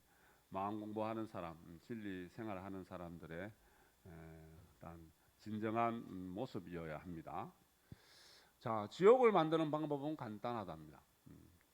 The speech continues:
지옥을 만드는 방법, 내 지금 현재의 삶이 지옥이다, 지옥 같은 삶을, 지옥이다라는,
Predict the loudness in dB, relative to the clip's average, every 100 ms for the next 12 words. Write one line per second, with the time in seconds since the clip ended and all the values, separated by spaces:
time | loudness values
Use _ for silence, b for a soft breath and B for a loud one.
0 | _ -2 2 4 2 0 -4 -6 -6 -8
1 | -10 -10 -2 0 0 -4 -6 -4 -4 -2
2 | -2 -4 -6 -6 -6 -8 -8 -4 -2 -2
3 | -4 0 2 2 0 -6 -14 -18 -20 -20
4 | -18 -18 -6 -2 0 -2 -6 -6 -4 -4
5 | -4 -4 -6 B B 0 2 2 6 8
6 | 8 6 0 -6